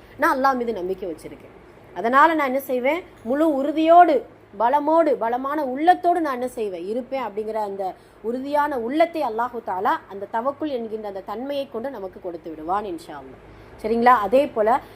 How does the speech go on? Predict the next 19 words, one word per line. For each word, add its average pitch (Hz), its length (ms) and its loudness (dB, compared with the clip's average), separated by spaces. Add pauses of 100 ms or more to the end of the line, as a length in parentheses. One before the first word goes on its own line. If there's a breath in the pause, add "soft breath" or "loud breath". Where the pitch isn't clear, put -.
(160 loud breath)
தவக்குல் 339 500 4
இருக்கக்கூடிய 277 720 -2
அந்த 233 360 2
மனிதன், 269 440 -2
அந்த 214 160 -6
குணம் 262 320 0
பெற்ற 269 280 0
அந்த 247 160 -2
மனிதன், 214 340 -4
அந்த 196 140 -6
தன்மை 254 360 -2
பெற்ற 277 260 -4
அந்த 233 140 -6
மனிதனுக்கு 247 680 -2 (320 loud breath)
அதிகமாக 247 800 0 (100)
ஷைத்தான் 247 460 -2 (120)
வஸ்வசா 247 500 -4
செய்ய 214 340 -4
முடியாது. 175 720 -6